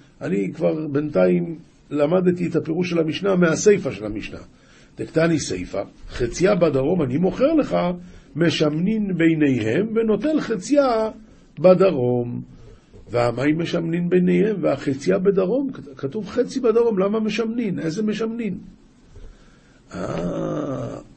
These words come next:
אומר לי, אלא לדמי, הכנה מלדמי, מבינים מפה שהוא קנה ממנו חצי שדה בדרום. אז קודם כל בודקים כמה שווה חצי שדה,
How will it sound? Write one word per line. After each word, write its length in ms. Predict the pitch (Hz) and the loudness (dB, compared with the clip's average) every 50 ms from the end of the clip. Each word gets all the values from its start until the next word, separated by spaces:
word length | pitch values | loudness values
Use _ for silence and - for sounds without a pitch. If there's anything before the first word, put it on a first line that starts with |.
| - - | -16 -10
אומר 420 | - 101 107 117 127 135 135 131 127 | -6 -6 -2 0 0 0 0 0 0
לי, 380 | 127 135 156 170 156 151 143 - - | 0 2 2 4 4 2 2 0 -2
אלא 240 | 123 123 131 127 127 | -2 -2 0 0 -2
לדמי, 680 | 123 120 123 113 98 104 123 220 285 277 220 - - - - - - | -2 -2 -4 -4 -4 0 2 4 4 4 4 2 -2 -8 -14 -18 -18
הכנה 420 | - 104 - 101 123 175 220 202 | -18 -12 -8 -4 -4 -2 0 0
מלדמי, 580 | 160 147 139 135 131 110 101 85 85 82 85 85 | 0 0 0 0 -2 -4 -6 -8 -8 -8 -8 -8
מבינים 380 | 95 113 104 117 139 156 180 180 | -8 -4 -2 0 0 2 2 2
מפה 480 | 160 151 127 135 127 110 98 87 87 90 - - - - - - - - - - | 2 2 0 0 0 0 0 0 -2 -6 -10 -12 -10 -10 -10 -10 -10 -12 -16 -16
שהוא 320 | - - - 147 170 180 175 | -8 -2 0 2 4 4 4
קנה 240 | 160 147 147 156 156 | 4 4 4 4 4
ממנו 520 | 160 151 143 147 143 143 143 143 143 143 | 4 4 4 2 2 2 4 4 4 2
חצי 340 | 131 - - - - - 151 | 2 0 -2 -4 0 0 0
שדה 360 | 135 - 120 107 107 135 170 | 2 2 0 2 4 4 4
בדרום. 560 | 175 131 135 131 123 120 110 98 95 90 76 71 - - - - - - - - - - - - - - - | 4 4 2 2 2 2 0 0 -2 -4 -6 -8 -14 -18 -20 -20 -20 -20 -20 -20 -20 -20 -20 -20 -20 -12 -6
אז 380 | 131 123 110 95 101 - - - - - - - - - - - - - - - - - - - - - | -4 -4 -4 -4 -6 -12 -16 -18 -20 -20 -20 -20 -20 -20 -20 -20 -20 -20 -20 -20 -20 -20 -20 -20 -18 -4
קודם 240 | - 180 180 185 170 | 2 4 4 4 4
כל 140 | - 165 151 139 | 4 2 4 4
בודקים 360 | 139 131 - - 151 135 131 | 2 2 2 2 0 2 2
כמה 260 | - 143 139 139 135 | 2 2 2 2 2
שווה 240 | 135 - 120 123 123 | 0 0 0 0 0
חצי 280 | 123 123 120 - 127 | 0 -2 -4 -4 -6
שדה, 320 | 120 - 113 98 90 92 | -6 -4 -4 -4 -2 -4